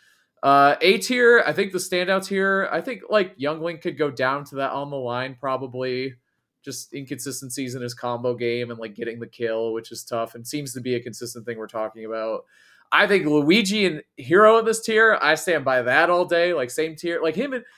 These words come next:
like, that, that trio, like, or, or, like, that group works. Like, Ness, Ryu, Yoshi,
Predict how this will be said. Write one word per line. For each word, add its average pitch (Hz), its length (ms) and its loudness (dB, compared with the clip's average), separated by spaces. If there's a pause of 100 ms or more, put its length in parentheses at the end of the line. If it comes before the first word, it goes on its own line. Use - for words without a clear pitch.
(160)
like, 160 140 0
that, 214 380 6
that 196 220 2
trio, 233 420 2
like, 160 220 -2
or, 175 340 0
or, 165 40 2
like, 160 120 -2
that 196 160 -2
group 156 240 -4
works. 127 300 -6
Like, 127 160 -8
Ness, 190 460 -6 (340)
Ryu, 175 640 -2 (320)
Yoshi, 180 680 -2